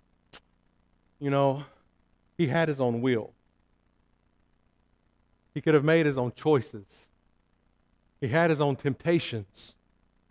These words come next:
But at his heart, at his heart, his desire was, "I have come not for my own will,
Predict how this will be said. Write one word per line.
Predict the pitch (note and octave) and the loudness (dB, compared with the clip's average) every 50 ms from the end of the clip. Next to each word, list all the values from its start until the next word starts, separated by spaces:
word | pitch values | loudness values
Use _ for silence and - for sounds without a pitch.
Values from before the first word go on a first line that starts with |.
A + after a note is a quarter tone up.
| _ _ _ _ _ _ _ _ _ _ _ _ _ _ _ _ _ _ _ _ _ _ _ _ _ _ C#3 B2 | _ _ _ _ _ _ _ _ _ _ _ _ _ _ _ _ _ _ _ _ _ _ _ _ _ _ -12 0
But | A#2 D3+ D#3+ | 2 2 4
at | D#3 D#3 F3 E3 C#3+ | 4 4 2 2 2
his | D3 D#3+ D3 - | 0 0 0 -2
heart, | - - - - F3+ F#3+ F3 D3+ C3 - - _ _ _ _ _ _ _ _ _ _ _ _ _ _ _ _ _ _ _ | -6 -12 0 4 6 8 8 6 4 0 -8 _ _ _ _ _ _ _ _ _ _ _ _ _ _ _ _ _ _ _
at | D3 D3+ C3+ | -2 -2 0
his | B2 D3+ D3+ C#3 - | 2 0 0 0 -2
heart, | - - - - - F#3 F#3 F#3 D#3+ C#3 - - _ _ _ _ _ | -8 -18 -20 -4 -2 2 4 6 4 4 2 -4 _ _ _ _ _
his | - F#3+ F#3+ F#3+ F3 C#3+ | 8 10 10 10 10 8
desire | - D#3+ D3+ C3+ D#3 E3+ E3+ F3 F3 E3+ D#3+ D3+ C#3+ C#3 | 2 0 -2 2 2 4 4 4 4 2 2 2 2 2
was, | B2+ B2 C3+ C#3+ C#3 C3+ C3 B2 B2 A#2+ - - - _ _ _ _ _ _ _ _ _ _ _ _ _ _ _ _ _ _ _ _ _ _ _ _ _ _ _ _ _ _ _ _ _ _ _ _ _ _ _ _ _ | 2 4 4 4 6 4 4 2 0 -4 -8 -18 -20 _ _ _ _ _ _ _ _ _ _ _ _ _ _ _ _ _ _ _ _ _ _ _ _ _ _ _ _ _ _ _ _ _ _ _ _ _ _ _ _ _
"I | C3 C3+ D3+ D#3 | -4 -2 -2 0
have | C#3 D3+ D3 - - | 0 -2 -6 -6 -10
come | - - F#3 E3+ D3+ C#3 B2+ B2 A#2+ - _ _ _ _ _ _ _ _ _ _ | -2 0 2 4 4 2 0 -2 -8 -12 _ _ _ _ _ _ _ _ _ _
not | C3 D3 E3+ E3 - _ | -2 -2 -2 -2 -6 _
for | - D#3+ D#3 | -2 0 2
my | D#3 D#3 D3 C#3 | 2 2 2 2
own | C#3+ D#3 D#3 D3 C#3 C3 | 2 2 2 2 2 0
will, | C3 C3+ C3 A#2+ A#2+ A#2+ - | 2 2 2 2 0 -4 -8